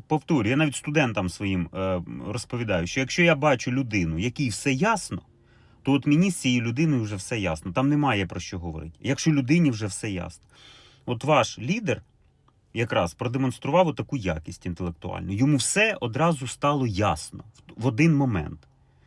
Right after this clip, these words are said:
А потім виявилося, що все не так. Тому, пане Княжицький, я не знаю, як там версія з помстою,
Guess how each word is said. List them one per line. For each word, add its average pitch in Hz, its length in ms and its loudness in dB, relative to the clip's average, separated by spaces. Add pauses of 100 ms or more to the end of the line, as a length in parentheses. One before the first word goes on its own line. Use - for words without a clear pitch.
(100)
А 107 80 -8
потім 139 260 0
виявилося, 151 300 2
що 117 100 -8
все 127 180 -4
не 127 120 -2
так. - 380 -12
Тому, 131 260 -2 (260)
пане 123 280 2
Княжицький, 82 560 -6
я 151 80 2
не 165 120 4
знаю, 147 300 2
як 101 180 0
там 87 200 -4 (400)
версія 101 500 4
з - 80 -8
помстою, 170 680 -4